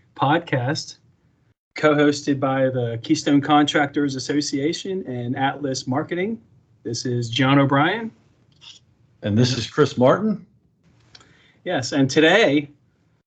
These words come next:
Speaker 1: we are here to talk about crisis communications. Chris is a, uh, nationally renowned, renowned figure when it comes to this topic. He's, he's spoken across the country for A G C, the Associated General Contractors.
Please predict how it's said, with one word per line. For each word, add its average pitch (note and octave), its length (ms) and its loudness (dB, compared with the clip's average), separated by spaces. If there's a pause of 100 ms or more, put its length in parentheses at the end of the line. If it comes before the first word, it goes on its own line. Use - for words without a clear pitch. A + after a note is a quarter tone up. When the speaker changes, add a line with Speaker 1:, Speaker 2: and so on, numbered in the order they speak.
(220)
Speaker 1:
we D3 160 2
are C3+ 60 0
here C#3+ 140 2
to C3+ 80 0
talk C#3+ 260 0
about C3+ 300 -4
crisis F#3 540 0
communications. D3 1120 -2 (720)
Chris C#3+ 320 -4
is C3 280 -4
a, B2+ 340 2
uh, A#2 400 -4 (560)
nationally D#3+ 760 2
renowned, C#3+ 720 2 (180)
renowned C3 460 0
figure D3+ 320 2
when D#3 140 2
it D3+ 100 0
comes D3+ 240 -2
to D3+ 120 -4
this D3 160 -2
topic. D#3+ 440 -6
He's, A#2 300 -10
he's A#2+ 160 -6
spoken B2+ 760 0 (800)
across D#3+ 340 2
the - 80 -4
country E3 380 2
for C#3+ 240 0
A C#3+ 200 6
G C#3+ 200 2
C, D#3+ 400 4
the B2+ 280 -4
Associated B2+ 680 -4
General C3 320 -2
Contractors. C#3 960 -4